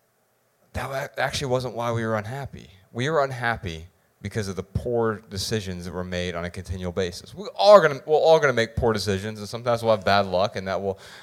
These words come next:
compound for sure. But what I learned throughout my twenties, I started making good money, and then better money, and even better money, is that just allowed me to make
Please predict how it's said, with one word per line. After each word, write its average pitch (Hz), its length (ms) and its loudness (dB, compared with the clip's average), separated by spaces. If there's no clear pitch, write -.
compound 110 640 -2
for 92 120 -6
sure. 87 480 -4
But 104 100 2
what 120 120 6
I 131 80 10
learned 117 640 6
throughout 110 220 6
my 98 80 4
twenties, 156 380 2
I 113 80 6
started 117 220 4
making 104 300 0
good 156 260 2
money, 92 520 -4
and 95 120 -4
then 101 140 -2
better 143 320 6
money, 95 320 -2
and 113 80 -4
even 117 220 -4
better 185 240 2
money, 110 300 0
is 117 260 -2
that 156 200 0
just 202 140 -2
allowed 123 300 6
me 127 80 2
to 117 80 -2
make 117 180 2